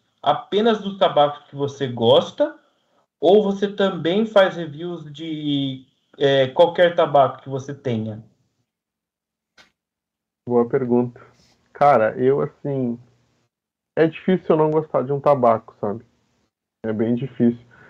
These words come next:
Speaker 2: Tira-, é claro, eu não, eu não, não sou fã dos aro-, aromatizados, assim, sabe? Eu não,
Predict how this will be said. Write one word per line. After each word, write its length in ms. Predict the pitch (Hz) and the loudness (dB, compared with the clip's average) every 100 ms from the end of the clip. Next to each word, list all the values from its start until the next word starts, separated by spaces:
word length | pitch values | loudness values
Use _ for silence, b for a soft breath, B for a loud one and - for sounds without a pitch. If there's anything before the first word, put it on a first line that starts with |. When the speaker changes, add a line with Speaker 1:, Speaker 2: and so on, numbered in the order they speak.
| b | b
Speaker 2:
Tira-, 280 | - 160 - | 2 2 2
é 120 | 151 | -4
claro, 320 | 139 - 165 131 | -2 4 6 8
eu 140 | 135 | 6
não, 160 | 151 147 | 4 0
eu 160 | 143 151 | -2 -2
não, 320 | 165 160 156 | -2 -2 -2
não 220 | 156 156 | 0 -2
sou 200 | 151 160 | 0 -2
fã 260 | 160 151 143 | 0 2 2
dos 300 | 147 151 143 | 2 0 2
aro-, 260 | 151 143 - | 2 0 -2
aromatizados, 1040 | 131 139 139 139 - 147 135 120 110 107 | -2 0 0 -4 -2 2 2 2 -2 -12
assim, 220 | - 110 110 | -10 -12 -10
sabe? 260 | 110 113 113 | -10 -10 -8
Eu 160 | 113 | -4
não, 480 | 113 117 117 113 107 | 0 2 2 0 -6